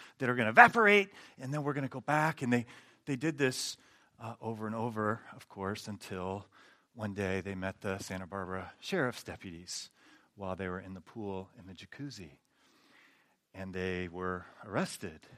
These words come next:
and they were expelled from school. And many of us were just devastated, like, "How can this happen?" I'm telling you this story this morning because what happened to them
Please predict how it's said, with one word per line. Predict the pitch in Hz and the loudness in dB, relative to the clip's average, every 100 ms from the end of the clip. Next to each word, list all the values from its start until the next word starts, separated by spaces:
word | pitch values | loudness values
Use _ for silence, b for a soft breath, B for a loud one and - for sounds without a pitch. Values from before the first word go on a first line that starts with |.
| - 101 | -20 -18
and | 90 | -12
they | 92 92 | -8 -8
were | 90 90 90 87 - - | -8 -6 -4 -6 -10 -16
expelled | 98 - - 107 101 95 - | -12 -10 -6 -4 -4 -8 -14
from | - - 87 82 78 | -20 -14 -12 -14 -14
school. | - - - 104 92 80 _ _ _ _ _ - _ - | -12 -12 -10 -10 -10 -12 _ _ _ _ _ -20 _ -12
And | 95 90 90 - | -10 -8 -10 -12
many | 98 95 | -8 -8
of | 85 | -8
us | 87 82 - | -10 -12 -16
were | 82 | -18
just | 90 - - _ | -16 -16 -16 _
devastated, | - 147 165 - 90 82 - | -16 -14 -12 -14 -16 -16 -18
like, | 95 - | -18 -14
"How | 101 98 | -12 -12
can | 95 | -14
this | 85 - - | -14 -16 -14
happen?" | 117 - 87 80 _ b b b b b | -14 -12 -14 -18 _ b b b b b
I'm | 110 | -16
telling | - 160 170 123 | -10 -4 0 0
you | 113 | -2
this | 104 117 | -4 -6
story | - - 127 120 | -6 -6 -6 -4
this | 104 - | -6 -8
morning | 95 87 87 87 92 b b b b b b | -10 -8 -8 -10 -14 b b b b b b
because | 123 117 143 127 120 113 - - | -4 -2 2 4 2 0 -6 -4
what | 123 131 | -2 0
happened | - 160 - 175 | 2 0 0 -2
to | - | -2
them | 113 92 90 87 85 | -2 0 -2 -2 -8